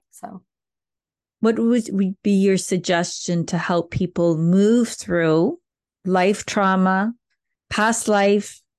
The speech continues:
Speaker 2: and ancestral? Like, there's so many traumas. So maybe just in the simplest, most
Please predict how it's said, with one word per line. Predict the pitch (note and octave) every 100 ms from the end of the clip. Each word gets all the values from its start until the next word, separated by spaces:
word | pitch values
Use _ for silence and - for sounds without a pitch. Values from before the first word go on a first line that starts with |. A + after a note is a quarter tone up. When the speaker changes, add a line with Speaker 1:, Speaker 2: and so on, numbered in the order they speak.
| _
Speaker 2:
and | - F#3+ F3+
ancestral? | F#3 - F#3 F3 F3 D#3+
Like, | E3+ F3+
there's | G3 G3
so | - A#3
many | A#3+ A3+
traumas. | F#3+ G3 F3 D#3+ D#3+
So | - F#3
maybe | F3+ G3+ G#3 G#3+ G3+
just | F#3+ G3+ F3+ -
in | G3 F#3
the |
simplest, | F3 - A#3 A3+ G#3+ F#3+ -
most | F#3 F3+ F3